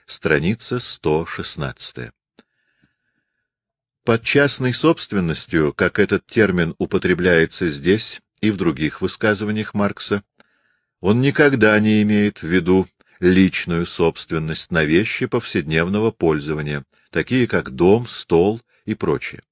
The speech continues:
Он говорит о собственности имущих классов, то есть капиталистов, которые, обладая собственностью на средства производства,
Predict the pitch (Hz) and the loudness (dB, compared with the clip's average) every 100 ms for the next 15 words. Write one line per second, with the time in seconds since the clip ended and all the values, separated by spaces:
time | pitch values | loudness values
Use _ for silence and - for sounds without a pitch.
0 | _ _ _ _ _ _ - 135 143 151 | _ _ _ _ _ _ -4 0 6 6
1 | 156 151 - 120 - 139 - - 127 127 | 6 4 0 -2 2 2 2 -6 -4 -4
2 | 120 - 120 117 110 101 110 120 - 110 | -6 -2 0 0 2 4 4 0 -2 -6
3 | - - 104 85 - - 67 - _ _ | -6 -6 0 0 -2 -12 -14 -20 _ _
4 | _ _ - 85 78 71 - - 95 104 | _ _ -2 0 0 -2 -8 -4 -2 0
5 | - 123 131 - - - - _ - - | 2 4 2 0 -10 -18 -20 _ -20 -16
6 | - 80 87 82 82 82 87 85 87 92 | -4 0 2 4 2 2 -2 0 0 2
7 | 87 80 - 95 - - 82 78 76 - | 0 0 0 -2 -2 -8 -6 -6 -8 -6
8 | 85 80 - 85 78 - - 78 82 82 | -4 -4 -4 -2 -4 -4 -4 -4 0 0
9 | 82 127 - - 85 | 4 2 2 -2 -8